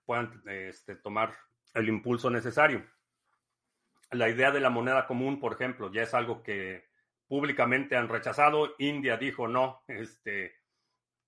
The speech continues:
vamos a hacer este intercambio con nuestras monedas, pero hasta ahí". Se rumora mucho una, ya sea un stablecoin o una moneda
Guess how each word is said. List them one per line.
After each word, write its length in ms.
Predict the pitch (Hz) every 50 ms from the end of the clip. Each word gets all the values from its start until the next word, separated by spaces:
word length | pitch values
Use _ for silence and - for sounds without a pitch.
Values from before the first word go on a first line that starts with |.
| _ _ _
vamos 360 | 107 110 120 127 123 - -
a 140 | 113 107 104
hacer 320 | 95 - 135 127 123 117 104 - -
este 280 | 113 98 95 - - 107
intercambio 680 | 101 - 110 104 101 - 139 139 143 131 127 117 -
con 140 | - 110 104
nuestras 320 | 104 98 - 117 110 104 113
monedas, 500 | 120 139 175 202 202 196 190 185 185 - -
pero 180 | 110 92 90
hasta 220 | 87 - - - 87
ahí". 280 | 90 104 104 90 - _ _ _ _ _ _ _ _ _ _ _ _ _ _ _ _ _ _ _ _
Se 180 | _ - - 127
rumora 380 | 113 123 131 131 143 147 147 147
mucho 640 | 143 139 147 147 147 143 - 147 143 139 143 143
una, 640 | - 127 123 123 120 120 117 110 107 104 101 101 95 98
ya 120 | 120 123
sea 160 | 120 - 143 131
un 120 | 123 117
stablecoin 960 | - - - 143 143 139 139 139 139 - - 135 135 135 139 135 135 139 - -
o 800 | 113 104 101 101 101 98 98 98 95 98 98 95 95 95 95 -
una 260 | 117 113 113 110 110
moneda 680 | 107 104 104 107 110 113 113 110 110 104 101 95 90 -